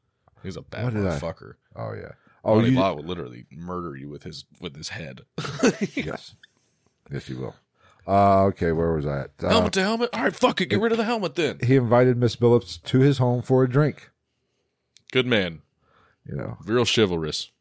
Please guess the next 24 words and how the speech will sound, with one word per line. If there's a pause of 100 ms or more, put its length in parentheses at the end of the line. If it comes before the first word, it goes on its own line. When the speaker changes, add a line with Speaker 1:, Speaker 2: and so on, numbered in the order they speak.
Speaker 2:
On
September
Speaker 1:
Get
him
drunk
Speaker 2:
twenty-second,
Speaker 1:
before
you
fucking
kill
him. (440)
Speaker 2:
Billups (200)
told
the
police (100)
that (120)
after
a
few
drinks,
few
drinks,
he
got